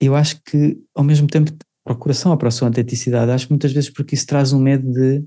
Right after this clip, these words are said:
se eu for realmente quem eu sou, os outros não vão gostar de mim,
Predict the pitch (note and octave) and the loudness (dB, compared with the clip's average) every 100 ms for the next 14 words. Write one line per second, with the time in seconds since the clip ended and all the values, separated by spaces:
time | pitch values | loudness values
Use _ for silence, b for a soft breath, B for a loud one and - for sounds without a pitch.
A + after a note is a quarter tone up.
0 | - - - B2+ - F3 E3 D3+ C#3+ C3 | -8 -4 -2 -2 -2 0 0 2 2 2
1 | A#2+ - B2+ A#2+ A#2 - B2 C#3 C#3+ _ | 0 -2 -2 0 -2 -2 0 -2 -6 _
2 | _ _ _ - C3 A#2+ A#2+ B2+ A#2+ A#2+ | _ _ _ -6 -2 -2 0 0 0 -2
3 | - C3 B2 A2+ | -2 0 2 0